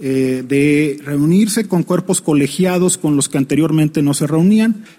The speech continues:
y ha ido informando en cada etapa del proceso de cómo se ha desarrollado, cuál ha sido la participación. Creo que es un ejercicio que permite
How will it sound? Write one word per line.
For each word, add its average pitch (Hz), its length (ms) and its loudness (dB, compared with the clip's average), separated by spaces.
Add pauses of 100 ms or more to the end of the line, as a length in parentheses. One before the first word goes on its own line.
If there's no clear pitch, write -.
(140)
y 180 120 0
ha 233 80 2
ido 254 240 2
informando 196 720 2
en 165 80 2
cada 185 240 0
etapa 175 420 -2
del 135 180 -2
proceso 135 640 -2
de 120 160 -4 (200)
cómo 202 280 2
se 180 140 -2
ha 165 60 2
desarrollado, 156 920 0
cuál 160 200 0
ha 147 80 0
sido 147 280 0
la 135 120 0
participación. 160 1160 -4 (120)
Creo 262 380 0
que 233 100 0
es 233 140 0
un 226 140 4
ejercicio 196 840 0 (300)
que 160 640 0 (120)
permite 196 800 0